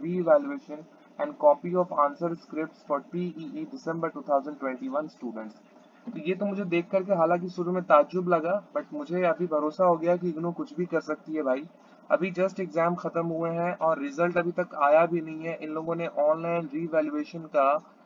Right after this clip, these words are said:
link भी एक्टिवेट कर दिया है। Revaluation आदमी कब करवाता है? जब result आता है। Result तो अभी तक आया नहीं है। December टू थाउजेंड ट्वेंटी वन के जो exams थे वो अभी खत्म हुए हैं April में, Right? तो result जब आ जाएंगे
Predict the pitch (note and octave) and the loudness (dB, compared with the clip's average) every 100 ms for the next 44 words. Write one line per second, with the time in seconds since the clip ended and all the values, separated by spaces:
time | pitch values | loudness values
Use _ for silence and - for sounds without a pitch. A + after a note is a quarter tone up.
0 | _ - C#3 F3+ F#3 G#3 F#3+ F3+ D#3+ D3+ | _ -10 -2 -2 -2 4 4 4 -2 -4
1 | C3+ A#2 A2 G#2 G2+ - - - _ C3+ | -4 -6 -4 -8 -10 -14 -20 -20 _ -8
2 | D#3 F#3 F#3 F3+ F3 F#3 F3+ F3+ F3+ F3 | -4 2 4 4 0 0 0 0 -2 -4
3 | F3 D3+ B2+ A#2+ A2+ A2+ C#3+ C#3+ D#3+ F3 | 0 6 6 6 -4 -4 -8 -6 -2 0
4 | E3+ E3 F3+ D3 - _ _ - C3 D3 | 2 0 -2 -4 -6 _ _ -12 -8 0
5 | F#3 F3+ F#3 F3+ F#3 F#3 F#3 G3 F#3 F3 | 0 0 -4 0 0 4 6 6 4 -4
6 | C#3 - - E3+ F3 F3 E3+ F3+ E3+ F3+ | -6 -16 -6 -2 -2 -2 2 2 2 -2
7 | F3 F3 F3+ F3 F3 F3 C#3+ D#3 E3+ E3 | -4 -2 -2 -2 -4 -4 0 2 2 0
8 | F3 D#3+ D3+ F3 - E3 E3+ E3 E3 D3+ | -4 2 2 0 -10 -4 -2 -2 -2 -4
9 | C3 C#3 B2+ A#2+ - _ _ _ _ - | -4 -6 -4 -6 -12 _ _ _ _ -4
10 | E3+ A3+ A#2 _ _ _ _ - _ _ | 0 0 -2 _ _ _ _ -20 _ _
11 | _ _ _ - D3+ D#3+ D#3+ G3+ F#3+ G3+ | _ _ _ -8 -4 -2 2 2 4 2
12 | - D3+ E3+ G3 G3 F3 E3 F#3+ | 2 6 6 8 6 4 0 -6